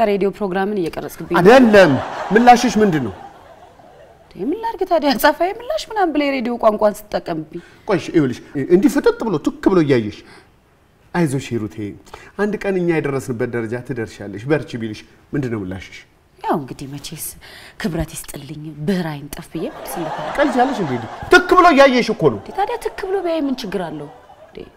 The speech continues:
Speaker 1: ምንድን ነው የሆንከው?
Speaker 2: እዚህ ቸርችል ጋር መብራት ይዞኝ ቆሜያለሁ።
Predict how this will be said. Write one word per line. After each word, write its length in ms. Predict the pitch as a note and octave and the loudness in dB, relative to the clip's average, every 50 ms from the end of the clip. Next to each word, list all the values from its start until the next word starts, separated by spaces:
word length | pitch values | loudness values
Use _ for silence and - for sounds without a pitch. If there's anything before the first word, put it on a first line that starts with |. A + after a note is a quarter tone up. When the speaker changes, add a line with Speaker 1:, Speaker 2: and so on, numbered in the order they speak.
| _ - | _ -8
Speaker 1:
ምንድን 260 | C#4+ A4 B4+ B4+ C#5 | -6 -6 -4 -4 -4
ነው 80 | D5 C5+ | -4 -4
የሆንከው? 380 | C5 A4+ E4 - - G#3+ F#3 D#3 D#3+ - _ _ _ - - - - - - - - - - - - - - - - - - - - - F3+ - - - - - - - - - - - - - _ _ _ - - - - - D3 - - - - - - - - - | -4 -4 -4 -4 -4 -8 -10 -12 -12 -20 _ _ _ -20 -20 -20 -20 -20 -20 -20 -20 -20 -20 -20 -20 -20 -20 -20 -20 -20 -20 -10 -2 -2 -2 -2 -4 -12 -18 -18 -18 -18 -18 -20 -20 -20 -20 -20 _ _ _ -16 -14 -8 -2 -2 -2 -2 -4 -10 -20 -20 -20 -10 -4 -2
Speaker 2:
እዚህ 180 | F#3+ D#3 A3 A#3 | 0 0 0 0
ቸርችል 340 | - G3+ F#3 - F3+ D#3+ D#3+ | 2 0 0 2 0 0 2
ጋር 160 | A#3 C#4+ F4+ E4 - - - | 4 4 4 4 2 0 0
መብራት 320 | D3 E3+ E3 F#3 F#3 - | 2 6 6 6 6 6
ይዞኝ 240 | D3+ C3 E3+ C4 D#4 | 4 0 2 2 2
ቆሜያለሁ። 400 | D#4 E4 D4+ A3+ D3 A#2+ F#2+ F2 | 2 2 0 0 0 -2 -4 -8